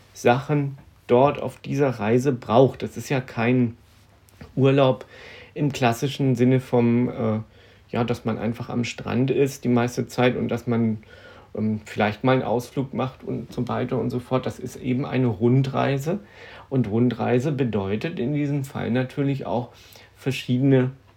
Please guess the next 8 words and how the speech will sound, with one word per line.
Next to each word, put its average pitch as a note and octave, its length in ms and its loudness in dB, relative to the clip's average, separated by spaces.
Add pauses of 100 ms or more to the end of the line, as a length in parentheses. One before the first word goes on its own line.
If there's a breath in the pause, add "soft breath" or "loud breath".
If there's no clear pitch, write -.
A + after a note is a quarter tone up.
(460)
äh, A2 280 0 (300)
klimatische A#2 640 0
Bedingungen, C3 760 2 (360 soft breath)
so A#2 200 -4
würde C3 200 2
ich's C3+ 180 -8
nennen, C#3 360 2 (580 loud breath)
äh, A2+ 220 0